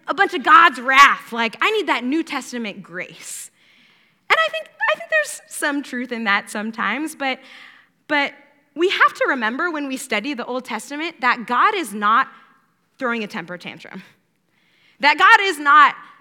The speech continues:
struggling with uncontrollable anger. No, God is the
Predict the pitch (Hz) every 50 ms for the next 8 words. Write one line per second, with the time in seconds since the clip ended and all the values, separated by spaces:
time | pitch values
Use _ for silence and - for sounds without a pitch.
0 | _ _ - - - - 339 294 247 285 302 285 285 269 254 262 269 240 254 262
1 | 269 - 294 240 - - 240 226 233 240 220 202 208 202 - - 202 202 202 190
2 | - 165 - - 170 _ _ _ _ _ _ _ _ _ _ _ - 269 381 415
3 | 277 220 269 - - - 220 - - - - 285 277 233 208 262